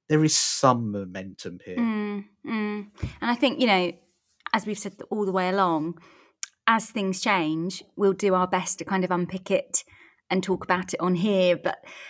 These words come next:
Speaker 2: you know, it's, it's great things are moving forward, but there's still an awful long way to go, isn't there?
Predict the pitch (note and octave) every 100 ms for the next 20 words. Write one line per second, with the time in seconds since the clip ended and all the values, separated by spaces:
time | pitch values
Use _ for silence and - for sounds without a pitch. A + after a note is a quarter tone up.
0 | - A#3+ G#3+ G3+ - - A3 - A3+ A#3+
1 | - A#3 A#3 - B3 A3+ A#3 A#3 A3+ A3+
2 | A3+ B3 A#3+ C4+ D4+ D4+ - _ _ _
3 | _ F#3+ - - G3+ - - G#3 F#3+ -
4 | F#3+ - F#3+ - F3+ F3 F3 E3+ D#3+ D#3+
5 | D#3+ E3+ F3 D#3+ D3+